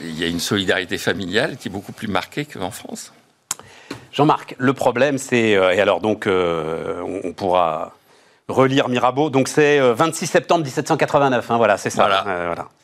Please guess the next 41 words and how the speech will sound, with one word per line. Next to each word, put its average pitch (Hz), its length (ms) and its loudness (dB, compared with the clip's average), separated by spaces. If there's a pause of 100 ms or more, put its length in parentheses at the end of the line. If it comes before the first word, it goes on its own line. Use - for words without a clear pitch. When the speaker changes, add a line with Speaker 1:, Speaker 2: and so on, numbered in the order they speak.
(720)
Speaker 2:
Donc, 113 300 0
euh, 107 280 4
il 123 120 2
essaye 165 380 2
de 147 80 -2
convaincre, 139 500 0
euh, 123 140 6
l'Assemblée. 135 480 2
C'est 147 120 -2
quoi 165 160 4
d'ailleurs 147 260 4
à 143 80 4
l'époque ? 143 340 0
C'est 151 80 -2
la 139 80 2
Constituante ? 143 600 -2
Speaker 1:
C'est - 160 2
l'Assemblée 214 360 0
Constituante, 175 460 0
Speaker 2:
C'est 127 80 2
la 139 60 0
Speaker 1:
c'est 147 60 2
Speaker 2:
Constituante. 147 300 2
Speaker 1:
les, 123 180 2
les 127 240 0
États 139 180 2
généraux 131 380 0
qui 135 140 -8
se - 20 -8
Speaker 2:
Voilà, 113 160 4
Speaker 1:
sont 117 80 2
Speaker 2:
c'est 110 60 -4
ça. 123 60 2
Speaker 1:
transformés 123 340 2
en 117 80 -2
Assemblée 117 320 -2
Constituante. - 680 -6
Speaker 2:
De 113 80 0
pas 117 140 2
faire 117 180 0
défaut. 123 360 -4